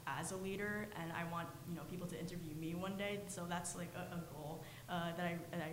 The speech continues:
really have in mind, and I, I wanna, uh, see it through. Um, so the biggest w-, uh, takeaway from the entire trip was just, you know, um, if you don't do anything with the, with these experiences and, like, these, like, gifts that are given to you,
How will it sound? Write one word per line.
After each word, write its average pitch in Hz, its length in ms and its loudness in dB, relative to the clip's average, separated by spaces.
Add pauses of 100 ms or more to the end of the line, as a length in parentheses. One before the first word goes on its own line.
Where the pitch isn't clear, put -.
really 160 160 0
have 160 220 0
in 156 120 -2
mind, 151 240 -2
and 151 120 -2
I, 151 280 -4
I 156 80 -4
wanna, 160 140 -4 (200)
uh, - 180 -2
see - 260 -2
it 170 180 -2
through. 185 300 2 (420)
Um, 175 280 4
so 196 140 0
the 180 120 2
biggest 185 420 2
w-, 156 140 0 (160)
uh, - 40 0 (220)
takeaway 160 360 0
from 170 160 0
the 156 80 -2
entire 147 480 0
trip 156 200 -4
was 165 220 0
just, 139 300 -2
you 156 140 -2
know, 92 160 -2 (300)
um, - 220 -2 (540)
if - 120 -6
you 196 60 0
don't 185 380 2
do 175 160 -2
anything 214 500 -2
with 185 140 -2
the, 180 60 0 (200)
with 180 160 -2
these 180 140 0
experiences 214 1120 2
and, 170 100 0 (120)
like, - 100 -2 (400)
these, - 200 -6
like, 135 120 -4 (280)
gifts 208 340 0
that 196 160 2
are 202 80 4 (100)
given 208 360 2
to 254 100 2
you, 269 240 2